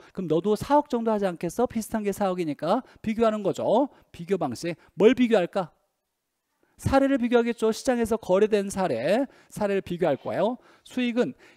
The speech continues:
"야, 이 부동산이면 일 년에 얼마를 벌 수 있으니까 이 정도 하지 않겠어?" 라고 하는 게 수익 방식을 얘기하는 거예요. "일 년에 얼마 버니까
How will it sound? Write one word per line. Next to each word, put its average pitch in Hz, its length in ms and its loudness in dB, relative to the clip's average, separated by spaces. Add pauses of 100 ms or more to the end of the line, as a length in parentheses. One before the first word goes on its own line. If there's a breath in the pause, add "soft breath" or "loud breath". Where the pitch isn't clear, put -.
(100)
"야, 202 100 2
이 208 160 -2
부동산이면 214 720 -2
일 202 120 -4
년에 208 200 2
얼마를 190 440 0
벌 175 200 -2
수 - 100 -12
있으니까 180 500 -6
이 185 140 -6
정도 202 320 -4
하지 196 240 -2
않겠어?" 185 580 -2
라고 156 260 -2
하는 156 180 -4
게 220 280 -2 (220 soft breath)
수익 - 380 -6
방식을 170 380 -2
얘기하는 123 340 -4
거예요. 175 340 -4 (480 soft breath)
"일 254 320 -2
년에 233 560 2
얼마 214 640 0
버니까 220 920 0